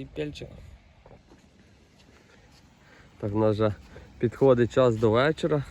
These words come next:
вже біля п'ятої години.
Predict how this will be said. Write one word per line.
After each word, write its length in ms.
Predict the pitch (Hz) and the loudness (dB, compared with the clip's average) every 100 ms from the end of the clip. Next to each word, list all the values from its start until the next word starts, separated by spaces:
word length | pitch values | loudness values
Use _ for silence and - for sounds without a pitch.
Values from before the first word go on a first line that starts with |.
| - | -10
вже 320 | 120 110 117 120 - - - - - - - - | -6 0 0 0 -8 -18 -16 -18 -20 -20 -20 -8
біля 280 | 117 127 120 | 2 6 6
п'ятої 440 | 110 127 117 120 113 | 4 2 4 2 2
години. 580 | 110 107 131 160 151 | 2 2 2 2 0